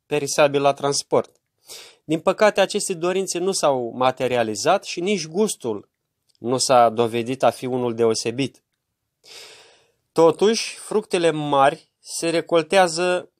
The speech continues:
mult mai ușor și se pretează bine la indus-, industrializare. Uh, în aceste pozii, observați,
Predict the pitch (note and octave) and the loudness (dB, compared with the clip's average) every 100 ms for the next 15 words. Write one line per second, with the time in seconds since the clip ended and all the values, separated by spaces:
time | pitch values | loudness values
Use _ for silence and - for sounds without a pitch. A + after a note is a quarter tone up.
0 | _ D3 F3 A3 F#3+ E3+ D#3 - F3+ C3 | _ -8 -2 0 2 0 0 -2 0 0
1 | - B2 - C#3 C3+ C3+ C#3+ C3+ D#3+ C#3+ | -4 -8 -2 0 -2 -2 -4 0 0 0
2 | C3+ D#3 C3 G#2+ G#2+ A2 G#2+ G#2+ _ - | -2 -2 -2 0 -2 -4 -10 -16 _ -16
3 | A#2 A2+ - G1+ - - _ _ _ A#2 | -12 -12 -12 -14 -18 -20 _ _ _ -14
4 | A#2 A2+ C3 B2+ A#2 A#2 C#3 B2+ G2+ - | -10 -8 0 2 2 2 2 2 0 -12
5 | _ _ _ _ _ _ _ _ _ _ | _ _ _ _ _ _ _ _ _ _
6 | _ _ _ _ _ _ _ _ _ _ | _ _ _ _ _ _ _ _ _ _
7 | _ _ - - - - - - _ D3 | _ _ -20 -20 -20 -20 -20 -20 _ 2
8 | D#3+ D#3+ E3 D#3 - _ _ _ - _ | 6 8 6 4 -6 _ _ _ -20 _
9 | - F3+ F#3 G3 A3 - F#3+ F#3 F3+ E3+ | -14 -8 -6 -6 -8 -4 0 2 2 -2
10 | D#3+ - _ _ - F3 D#3+ B2 C#3+ G3+ | -6 -12 _ _ 4 6 6 4 -2 -4
11 | A#3 _ _ _ _ _ _ _ _ _ | -8 _ _ _ _ _ _ _ _ _
12 | _ _ _ _ _ _ _ _ _ - | _ _ _ _ _ _ _ _ _ -6
13 | D#3 - E3 E3 F3 - - - - | -2 -2 0 2 0 0 -6 -8 -16